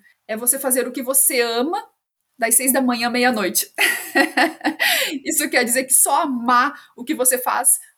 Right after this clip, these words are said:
não é o suficiente, a gente tem que trabalhar muito. E na costura não é diferente, você tem que, ó, ralar, porque às vezes a gente acha que empreender, viver de um sonho é uma coisa,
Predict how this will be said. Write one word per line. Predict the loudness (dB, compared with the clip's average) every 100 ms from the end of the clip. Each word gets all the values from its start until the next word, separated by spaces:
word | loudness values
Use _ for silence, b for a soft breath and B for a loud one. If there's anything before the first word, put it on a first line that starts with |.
| -14
não | -4 2 2 4 2
é |
o | 2
suficiente, | 0 -2 0 0 0 -4 -4
a |
gente | -4
tem | -4
que | -2
trabalhar | 2 4 4 4
muito. | 2 0 -4 -4 -10 _ _ _ 0
E | 2
na | 4
costura | 2 0 4 4
não | 4 4
é | 4
diferente, | 2 0 2 4 4 4 2
você |
tem | 2 0
que, | 2
ó, | 2 2 -2 B B
ralar, | -2 2 4 2
porque | 2 0
às |
vezes | 0 0
a |
gente | -2 0
acha | 0 0
que | -6
empreender, | -2 -2 0 -2 -2 0 0
viver | -2 -2 -2
de | -2
um | -2
sonho | 0 2 0 -4 -4
é |
uma | -2 -2
coisa, | 0 0 2 0